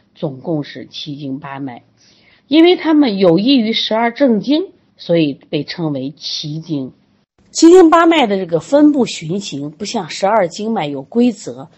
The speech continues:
多是别道奇行，这是一点。第二个呢，它与脏腑没有直接的相互数落，彼此之间呢，也没有表里配合的关系。除任脉和督脉之外，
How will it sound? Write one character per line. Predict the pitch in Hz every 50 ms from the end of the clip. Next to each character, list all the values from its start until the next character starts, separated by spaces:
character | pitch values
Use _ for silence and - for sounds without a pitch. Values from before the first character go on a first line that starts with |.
| _ _ _ -
多 | - 262 269
是 | - - - 143 - _ _
别 | - 156 151 170 - -
道 | - 247 202 156 151
奇 | _ - - - - 156 170 190
行， | 190 - - 120 147 - _ _ _ _ _
这 | - 202
是 | 180 202 180
一 | 175 185
点。 | 160 160 135 120 - _ _ _ _ _ _ _
第 | - 311
二 | 311 320 302 247
个 | 185 175
呢， | 160 156 135 131 - _ _ _ _ -
它 | - 269 277
与 | 262 254 269
脏 | 262 - - 403 392 339 262 208
腑 | - - - - - - _ _ _ _ _ _ -
没 | 180 175 170 165 165 170 196 269 302
有 | 302 269 202 143 120 117 - - _ _
直 | - - 170 170 214 240
接 | 202 - 269 277 302 294
的 | 226 160 -
相 | - - 233 220 247
互 | 240 - 220 175
数 | - - - - 156 135 147
落， | 156 185 240 262 226 170 - - _ _ _ _ _ _ _ _ _ _ _ _
彼 | - 233 269 320 311
此 | - - 208
之 | 170 208 262 269
间 | - 302 302 311 311 294
呢， | 247 180 135 - _ _ _ _ -
也 | 180 180 175 165
没 | 165 156 160 208 262
有 | 277 247 170
表 | 139 - - 180 175 160 123 135 165 214 269
里 | 269 240 180 139 131
配 | 123 _ - - 370 392 277
合 | - - 165 135
的 | 156 156
关 | 147 160 143 135 135 127
系。 | - - 160 131 - _ _ _ _ _ _ _ _ _ _ _ _ _ _ _ _ _ _
除 | - - - 233 247 285 294 -
任 | 285 294 381 392 320
脉 | 285 262 226 190
和 | 170 - 185
督 | 190 185 - 277 285
脉 | 277 294 254 196 165
之 | 175 - 196
外， | 190 185 175 160 143 185 -